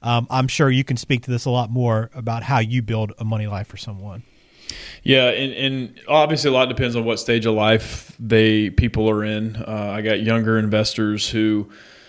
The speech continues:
Speaker 2: you know, they, they may have, um,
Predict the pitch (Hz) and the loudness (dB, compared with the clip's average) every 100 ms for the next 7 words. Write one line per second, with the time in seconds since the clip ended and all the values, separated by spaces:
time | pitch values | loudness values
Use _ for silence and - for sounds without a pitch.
0 | - - 113 110 107 107 - - 110 110 | -20 -10 -6 -4 -2 -2 -6 -8 0 0
1 | 101 113 110 113 110 110 110 107 107 - | 2 0 2 0 0 0 2 0 -4 -10
2 | - - - - 98 95 101 98 110 | -16 -20 -20 -14 -10 -8 -6 -8 -10